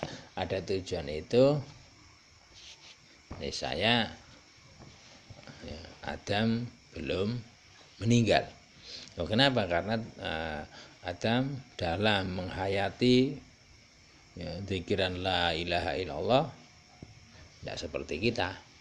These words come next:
Hmm. Begitu anak Adam, siapa sih? Eh, Qabil yang dibunuh, ya, dan sebagainya.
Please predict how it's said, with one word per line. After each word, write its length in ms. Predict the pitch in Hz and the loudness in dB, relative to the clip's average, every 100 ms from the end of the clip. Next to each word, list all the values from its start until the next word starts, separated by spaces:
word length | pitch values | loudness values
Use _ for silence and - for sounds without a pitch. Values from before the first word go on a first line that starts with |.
| - | -14
Hmm. 560 | 113 95 82 - - 78 - - - - - - - - - | -10 -10 -10 -12 -12 -14 -16 -20 -20 -20 -20 -20 -20 -20 -14
Begitu 200 | 71 73 | -6 -4
anak 400 | 80 80 71 90 | -4 -2 -4 0
Adam, 320 | 90 85 78 | 0 0 -2
siapa 320 | 80 73 82 | -6 -6 -4
sih? 320 | 80 90 101 113 - - - - - - - - - - - - | -4 -2 -2 -4 -12 -20 -20 -20 -20 -20 -20 -20 -20 -20 -16 -8
Eh, 960 | 87 87 87 87 87 85 87 87 90 95 | -6 -4 -4 -4 -6 -6 -6 -8 -8 -4
Qabil 360 | 95 95 107 95 | -2 0 2 2
yang 200 | 85 87 | 2 0
dibunuh, 400 | 92 87 90 92 | -4 -4 -4 -4
ya, 240 | 87 85 | -6 -6
dan 160 | 78 73 | -8 -10
sebagainya. 760 | - 123 107 - 60 110 | -12 -14 -12 -14 -14 -16